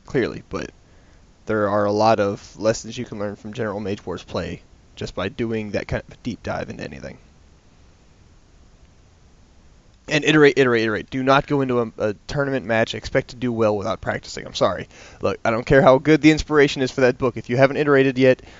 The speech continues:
it, <laughs> I'm not saying you can't do it. I'm just saying you should probably not expect to win, I would even say fifty percent of the games you don't practice a book with, you know? You might get lucky, but the, the reason that you win the game is 'cause you know your book inside and out. You know what it should do in certain situations. Not,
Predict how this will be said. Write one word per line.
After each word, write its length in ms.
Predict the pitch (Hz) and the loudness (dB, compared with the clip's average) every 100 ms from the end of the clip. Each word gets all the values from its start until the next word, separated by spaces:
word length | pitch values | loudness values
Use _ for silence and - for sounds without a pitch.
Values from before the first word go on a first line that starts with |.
| - - - | -20 -20 -6
it, 160 | 120 - | -4 -2
<laughs> 1300 | - - - - - - - _ _ _ _ _ - | -2 -4 -14 -20 -20 -20 -20 _ _ _ _ _ 0
I'm 80 | |
not 140 | 170 160 | 4 4
saying 280 | - 180 151 | 6 4 4
you 60 | |
can't 240 | 131 175 165 | 4 4 6
do 140 | 175 | 4
it. 60 | 147 | 4
I'm 100 | 131 | 4
just 160 | 147 | 2
saying 320 | - 143 143 | 6 6 4
you 140 | 131 123 | 2 -4
should 200 | - 107 | -4 -2
probably 400 | - 139 131 131 | 6 6 6 2
not 200 | 127 123 | 4 4
expect 320 | 117 - 127 | 4 2 -2
to 80 | 127 | -4
win, 400 | 120 123 120 113 - - - _ _ _ _ _ - | 0 0 0 -6 -12 -20 -20 _ _ _ _ _ 4
I 160 | 120 | 6
would 100 | 156 | 8
even 180 | 143 131 | 6 0
say 200 | 131 123 | -2 -2
fifty 280 | - 135 120 | 0 -4 -4
percent 240 | - 135 | -6 -2
of 60 | 120 | -2
the 60 | 117 | 0
games 260 | 117 110 | -2 -2
you 60 | 120 | -4
don't 200 | 113 101 | -4 -4
practice 340 | - - - | -8 -10 -14
a 20 | |
book 200 | - 107 | -12 -12
with, 200 | - - | -12 -14
you 60 | - | -10
know? 180 | 95 127 - - _ _ - | -6 -8 -10 -20 _ _ -6
You 80 | 151 | 4
might 160 | 151 | 4
get 100 | 131 | 4
lucky, 340 | 110 - - 123 _ | 2 -2 -8 -16 _
but 240 | 123 85 - - - - - _ _ _ _ _ _ _ _ - | -4 -4 -6 -16 -20 -20 -20 _ _ _ _ _ _ _ _ -8
the, 260 | 139 113 107 | -4 -4 -4
the 80 | 143 | -4
reason 400 | 131 160 143 151 | 6 6 6 2
that 100 | 135 | 2
you 140 | 131 | 0
win 260 | 123 135 131 | 0 0 0
the 100 | 120 | 0
game 200 | 117 117 | 0 0
is 80 | 110 | -2
'cause 140 | 123 | -8
you 80 | 120 | -6
know 140 | 117 | -4
your 140 | 117 110 | -4 -4
book 220 | 117 117 | -4 -4
inside 300 | 110 113 104 | -4 -2 0
and 80 | 113 | 0
out. 100 | 107 | -2
You 80 | 113 | -2
know 120 | 113 | -2
what 120 | 113 | -2
it 80 | - | -4
should 280 | - 131 123 | -2 -2 -2
do 360 | 117 104 104 - | -2 -2 -6 -10
in 140 | 117 | -10
certain 240 | 107 92 87 | -6 -6 -6
situations. 540 | - 110 95 - - | -10 -6 -6 -6 -6
Not, 260 | 123 107 | -2 -2